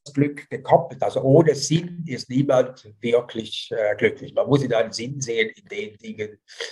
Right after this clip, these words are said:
die man auch macht. Und das ist genau auch das Problem bei vielen Tätigkeiten heute. Nicht? Da werden irgendwelche abstrakten Dinge, äh, erledigt.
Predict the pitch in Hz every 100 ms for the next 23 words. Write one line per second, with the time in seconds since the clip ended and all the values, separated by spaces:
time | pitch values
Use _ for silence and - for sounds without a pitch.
0 | - - 110 104 98 101 - 98 - _
1 | - - - 107 107 107 107 101 104 98
2 | 175 - 139 - 139 127 120 113 107 120
3 | 107 107 113 110 110 110 - 110 107 -
4 | - 117 110 - _ - - 127 98 95
5 | - 117 123 104 101 101 107 101 - -
6 | 92 90 135 - 110 90 110 151 135 131
7 | 127 117 113 113 - 117 101 113 98 90
8 | 98